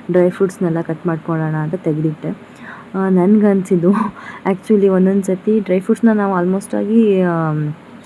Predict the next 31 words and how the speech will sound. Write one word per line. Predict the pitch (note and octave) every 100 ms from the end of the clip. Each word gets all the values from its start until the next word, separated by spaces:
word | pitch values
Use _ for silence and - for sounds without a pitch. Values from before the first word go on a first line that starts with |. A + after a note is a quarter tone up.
| - -
ಆ, | F#3+ F3+ F3 F3 E3+
ನೈಟ್ | F3 F3+ F#3
ಸೋಕ್ | - F3+ F#3
ಮಾಡಿಬಿಟ್ಟು | F#3 E3+ F3 F#3
ನೆನೆಸ್ಬಿಟ್ಟು | E3+ F3+ - A#3
ಬೆಳಗ್ಗೆ | F#3+ E3+ F#3
ತಿಂತೀವಿ. | F#3 F#3 F#3 F3+ E3 A3+ - - - -
ಪಾಯಸಕ್ಕೆಲ್ಲ | A3 G#3+ B3 A#3+ A3+ A#3+
ಹಾಗೆ | G#3+ G#3
ಗ-, | G3 G3 G3+ G3 F#3
ನಾರ್ಮಲಾಗಿ | G3 F#3+ G#3 G#3 G3
ಹಾಕಿ | F#3+ F#3 G#3
ಹುರಿದ್ಬಿಟ್ಟು | G3+ E3+ F#3+ F3+ E3+ A3 G3
ಹಾಕ್ತಾಯಿದ್ದೆ. | E3 - F3 E3 E3
ಇವತ್ತು | G#3 - - - G#3+
ಸ್ವಲ್ಪ | - G#3
ಚಿಕ್ಕ | G#3+ G3+ -
ಚಿಕ್ಕದಾಗಿ | - G#3+ G3
ಕಟ್ | G3 F#3+ -
ಮಾಡೋಣ, | G#3 F#3+ F3 F3
ತುಂಬ | E3+ F#3 G3
ಮಾಡ್ತಾಯಿದ್ದೀನಿ | G3 E3+ E3+ F3+ F3 E3+ E3+
ಅಲ್ವಾ | D#3+ D#3+ D#3+
ಅಂತ | D#3+
ಹೇಳಿಬಿಟ್ಟು, | E3 E3+ D#3+ D#3+ - B3 - - - -
ಆ, | F#3 F3+
ಕಟ್ | F3+ F#3 F#3
ಮಾಡ್ತಾಯಿದ್ದೆ. | G3 F#3 F#3 E3+ D#3 D#3 F3+ - - - - - - - - E3+
Actually | F#3+ B3+ C4
ನನ್ನ | A#3+
ಹತ್ರ | G#3+ -